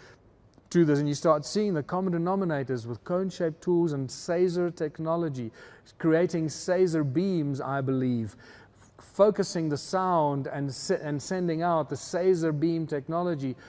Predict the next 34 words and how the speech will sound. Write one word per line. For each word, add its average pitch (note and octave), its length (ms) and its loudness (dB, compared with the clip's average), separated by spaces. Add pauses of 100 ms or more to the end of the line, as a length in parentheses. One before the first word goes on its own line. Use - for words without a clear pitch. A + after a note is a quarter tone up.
(140)
with C#3+ 200 0
which E3 260 2
you D#3+ 80 0
can D3+ 160 -4
levitate D3+ 520 -2
things C3+ 260 -6
like C#3 260 -4
laser F3+ 380 0
beams. A#2+ 480 -6 (280)
But C#3 200 -2
Caesar G3 500 0
technology, C3+ 600 -4
sound F#3+ 680 -2
technology, C#3 520 -4
has C#3+ 180 -2
very F#3+ 600 0
different D3 480 -4 (420)
effects, D3 460 -2
because C#3 380 0
that C#3 180 -2
Caesar F#3+ 680 0 (240)
actually, D#3 580 2 (460)
um, C#3 440 0
has D#3 260 2
a D3+ 40 2
very F3+ 360 6
important E3+ 460 0
effect F3 460 -4
on D#3 200 -2
the D3+ 80 0
gravitational D#3+ 840 -2
field D3 380 -2
around F#3+ 480 -2
it. A2 200 -8